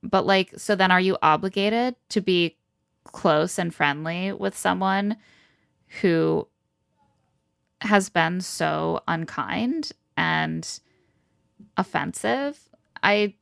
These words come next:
I just, I can't <laughs> sign on to that. Um, so this was a,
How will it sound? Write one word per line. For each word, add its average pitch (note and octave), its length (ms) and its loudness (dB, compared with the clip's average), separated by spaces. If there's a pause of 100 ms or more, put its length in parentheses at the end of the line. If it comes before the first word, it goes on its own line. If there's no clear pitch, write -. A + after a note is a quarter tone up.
(140)
I G3 120 0
just, G3+ 480 -6
I G3 120 -2
can't G#3+ 480 -4
<laughs> - 120 -12
sign A3 220 2
on G#3 280 0
to A#3+ 120 -4
that. B3+ 400 0 (600)
Um, F3 500 0 (1800)
so G#3+ 200 0
this A3 240 -2
was A3 260 0
a, E3+ 440 4